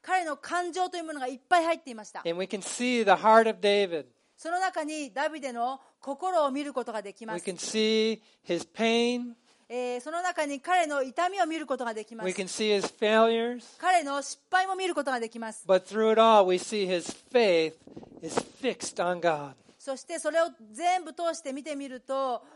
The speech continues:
Speaker 1: 彼の信仰が、いえ、神様の上に置かれていたことがわかります。
Speaker 2: Which brings great joy.
Speaker 1: それによって大きな喜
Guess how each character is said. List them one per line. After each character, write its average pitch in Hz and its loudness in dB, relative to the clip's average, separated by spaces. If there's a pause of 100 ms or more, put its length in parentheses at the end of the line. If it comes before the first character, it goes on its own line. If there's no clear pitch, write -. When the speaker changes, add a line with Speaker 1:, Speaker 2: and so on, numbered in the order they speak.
(160)
Speaker 1:
彼 330 -2
の 254 -6 (200)
信 320 -10
仰 302 -6
が、 285 -4 (220)
い 302 -10
え、 311 -2
神 359 0
様 262 -6
の 233 -6
上 240 -2
に 226 -10
置 208 -8
か 285 -2
れ 277 0
て 277 -8
い 262 -10
た 285 -2
こ 269 0
と 254 -4
が 226 0
わ 196 -2
か 214 -8
り 202 -12
ま 165 -2
す。 170 -6
Speaker 2:
Which 156 -16
brings 185 -4
great 190 2 (140)
joy. 151 -6 (260)
Speaker 1:
そ 285 -8
れ 311 0
に 320 -10
よ 320 0
っ 311 -10
て 320 0
大 285 -2
き - -16
な 247 -6
喜 254 -10